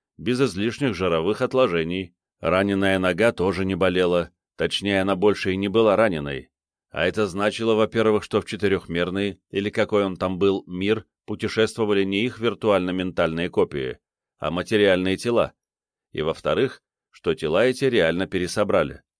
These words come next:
То есть те Васюта и Хмурый, что сидели сейчас в микроскопе,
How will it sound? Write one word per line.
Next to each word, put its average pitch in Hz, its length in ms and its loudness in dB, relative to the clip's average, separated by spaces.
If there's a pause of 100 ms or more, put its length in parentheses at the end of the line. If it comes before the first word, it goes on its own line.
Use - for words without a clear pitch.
(500)
То 98 140 2
есть - 320 0
те 110 160 2
Васюта 101 440 0
и 95 40 4
Хмурый, 98 380 -2
что 92 180 -4
сидели 95 380 -2
сейчас 92 380 -4
в 78 40 -10
микроскопе, 92 800 -2